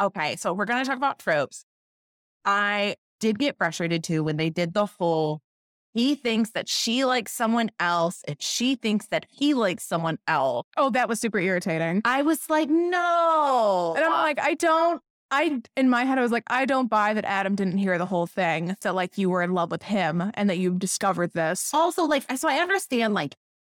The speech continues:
Speaker 1: his whole, like, insecurity and, like, anxiety, like, that can a hundred percent trick you to think, right, and believe whatever a person is telling.
Speaker 2: And he has put her up on this, like, ridiculously high pedestal
Speaker 1: Yeah.
Speaker 2: too, in his,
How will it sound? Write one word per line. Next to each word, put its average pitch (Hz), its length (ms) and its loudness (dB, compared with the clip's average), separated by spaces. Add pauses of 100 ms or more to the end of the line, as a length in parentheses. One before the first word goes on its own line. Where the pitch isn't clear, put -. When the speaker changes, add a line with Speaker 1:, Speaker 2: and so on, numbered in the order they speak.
(320)
Speaker 1:
his 202 300 0
whole, 208 300 0
like, 170 360 -2
insecurity 165 920 0
and, 143 120 -2
like, 143 360 -8
anxiety, 247 460 2
like, 170 360 0 (560)
that 175 160 0
can 190 200 0 (100)
a 185 40 0
hundred 220 320 -2
percent 180 260 -4
trick 175 200 -6
you 160 80 -4
to 151 100 -4
think, 156 240 -6 (540)
right, 165 360 2
and 160 100 -2
believe 202 380 0
whatever 175 360 0
a 160 40 -4
person 160 320 -6
is - 80 -8
telling. 165 360 -6 (300)
Speaker 2:
And 294 240 0
he 285 160 2
has 285 240 0
put 285 200 -2
her 240 200 2
up 220 120 0
on 208 180 2
this, 208 180 -2
like, 196 140 -2 (120)
ridiculously 202 640 -2
high 175 180 -2
pedestal 190 360 -4
Speaker 1:
Yeah. 156 160 0
Speaker 2:
too, 160 420 -2
in 185 160 -2
his, 180 160 -2